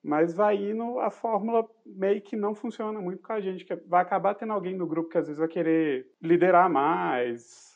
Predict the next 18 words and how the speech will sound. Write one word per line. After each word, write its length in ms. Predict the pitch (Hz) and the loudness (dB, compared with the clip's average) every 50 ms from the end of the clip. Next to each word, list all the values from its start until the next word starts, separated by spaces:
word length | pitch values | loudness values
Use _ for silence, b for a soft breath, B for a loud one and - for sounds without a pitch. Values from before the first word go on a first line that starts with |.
| - - | -20 -14
ou 280 | - - 95 - - 151 | -12 -10 -8 -2 2 4
às 220 | 151 151 143 139 | 4 4 4 0
vezes 140 | 151 156 156 | -4 0 2
alguém 300 | 165 165 147 143 151 160 | 2 2 2 2 -2 -4
que 100 | 165 - | -2 -4
não 80 | 175 160 | -2 0
vai 120 | 160 160 | 0 0
se 80 | 160 - | 0 -2
conectar 400 | - 156 156 160 - - 151 147 | -2 -2 -2 -2 -2 -2 0 0
muito 180 | 147 135 - | 0 -4 -6
com 100 | - 160 | -6 -8
o 60 | 139 | -8
jogo. 560 | 127 123 127 127 147 165 170 165 147 127 123 127 | -6 -4 -4 -2 0 0 0 0 -2 -4 -6 -12
Então, 340 | 127 127 151 147 151 156 165 175 180 185 185 185 180 175 175 _ _ _ | -8 -4 -4 -4 -2 -4 -4 -6 -8 -10 -12 -14 -16 -18 -20 _ _ _
não, 300 | - 151 147 143 147 147 | -18 -14 -12 -12 -10 -8
não 180 | 147 147 151 | -6 -8 -8
funciona 460 | 147 - 165 160 165 160 156 156 165 | -6 -6 -6 -6 -4 -4 -4 -4 -6
tanto, 400 | 165 165 156 151 156 151 - 196 | -6 -6 -6 -6 -6 -8 -10 -18